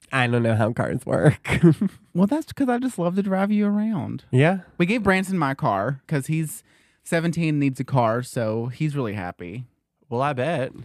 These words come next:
Speaker 1: Or,
Speaker 2: Yeah.
Speaker 1: or maybe not, because now it means he doesn't get to drive John's car anymore.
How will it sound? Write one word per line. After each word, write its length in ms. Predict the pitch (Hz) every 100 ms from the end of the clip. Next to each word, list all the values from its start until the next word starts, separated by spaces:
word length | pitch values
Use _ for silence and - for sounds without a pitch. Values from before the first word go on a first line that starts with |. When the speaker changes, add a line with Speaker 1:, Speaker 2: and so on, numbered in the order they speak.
| - _
Speaker 1:
Or, 100 | 131
Speaker 2:
Yeah. 180 | 156 165
Speaker 1:
or 140 | 175 170
maybe 340 | 156 170 214
not, 320 | 175 151 135
because 280 | 131 131 123
now 160 | 131 127
it 40 |
means 200 | 131 123
he 60 | 135
doesn't 240 | 120 113
get 100 | 113
to 80 | 113
drive 220 | 113 107 101
John's 320 | 107 104 107
car 220 | 101 85
anymore. 420 | 101 101 107 101